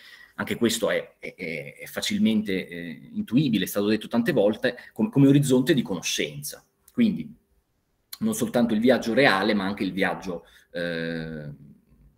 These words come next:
mentale, immaginario, figurativo, il viaggio culturale, il viaggio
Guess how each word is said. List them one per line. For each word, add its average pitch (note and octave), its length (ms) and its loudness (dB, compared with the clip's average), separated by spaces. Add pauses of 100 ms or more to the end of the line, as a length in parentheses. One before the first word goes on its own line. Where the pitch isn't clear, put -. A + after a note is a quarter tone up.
(320)
mentale, A2 520 4
immaginario, G#2 840 0 (240)
figurativo, G#2+ 580 -2
il G2 80 0
viaggio A2+ 480 0 (160)
culturale, A2 640 0
il F2+ 80 -4
viaggio G#2 600 -2